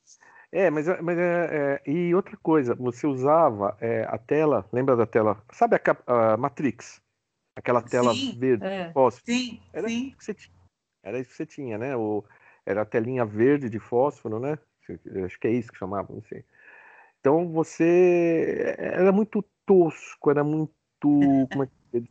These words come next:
Speaker 1: dizer? É, ai, até a expressão que eu queria achar, não é, era insuficiente, né? Não sei como dizer, era rudimentar. Era
Speaker 3: Rudimentar.
Speaker 2: Rudimentar.
Speaker 3: Naquela
Speaker 1: É.
Speaker 3: época, você já sentia deficiência disso ou não?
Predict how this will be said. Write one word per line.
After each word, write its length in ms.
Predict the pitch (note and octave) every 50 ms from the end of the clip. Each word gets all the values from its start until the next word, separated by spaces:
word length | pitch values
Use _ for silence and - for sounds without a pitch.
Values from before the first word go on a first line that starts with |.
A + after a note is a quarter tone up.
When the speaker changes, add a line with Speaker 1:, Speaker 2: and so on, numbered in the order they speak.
| _ _ -
Speaker 1:
dizer? 240 | C3+ C3 B2 - - _ _ _ _ _ _ _ -
É, 720 | A#2 A2+ A2+ A2+ A2+ A2+ A2+ A2+ A2 A2 G#2+ G#2+ G#2 G2 - - -
ai, 220 | B2 B2 A#2 G#2+ G#2+ - - A2+
até 280 | A#2 A2 - - C#3 C3
a 60 | B2
expressão 580 | A2+ A2 - - - C3 A2+ - - - B2+ A#2+
que 60 | -
eu 60 | - _
queria 160 | - A#2 A2+
achar, 280 | G#2+ - - - B2 A2+
não 120 | B2+ C#3+
é, 100 | D#3 - -
era 160 | C#3 C#3 D3+
insuficiente, 960 | D#3 - - D#3+ C#3 - - - - C#3+ C#3+ C#3+ C#3+ D3+ C#3+ B2+ - - A2
né? 160 | A#2 C3+ C3+
Não 120 | B2 B2 A#2+
sei 140 | - C#3
como 160 | B2+ - A2+ A2+
dizer, 180 | - - -
era 140 | B2+ B2 B2+
rudimentar. 720 | A#2+ D#3+ D#3+ D3+ E3+ E3+ D#3+ D3+ - - A#2+ G2+ F#2 F#2 - - - _ _
Era 40 | D#3+
Speaker 3:
Rudimentar. 220 | F#3+ G3+ - A#3 A3 - A3 A3+ - F3+
Speaker 2:
Rudimentar. 340 | D#3 F#3+ E3 C#3+ C#3+ - - - _ _ _ _ _ _ _
Speaker 3:
Naquela 480 | - G#3 A3 A3 - C#4+ D4 D4 C4+ A#3+
Speaker 1:
É. 120 | A#3+ C4
Speaker 3:
época, 240 | D4+ - - F4 E4+
você 180 | E4 - D4 C4+
já 180 | B3+ C4+ C#4
sentia 600 | C4+ - - A#3 A#3 G#3+ - - - C#4+ C#4 B3+ G#3+
deficiência 840 | F#3+ F#3+ F#3 - G3 F3+ - G#3 G#3 G#3 G3+ G3 F#3 - F3+ E3+
disso 560 | D#3+ D#3+ G3 A#3 C#4+ D4 - - - D4+ - -
ou 220 | A3+ A#3 A#3 A3
não? 480 | G#3+ G3+ G3 F#3 E3 D3 C#3+ C3+ C#3+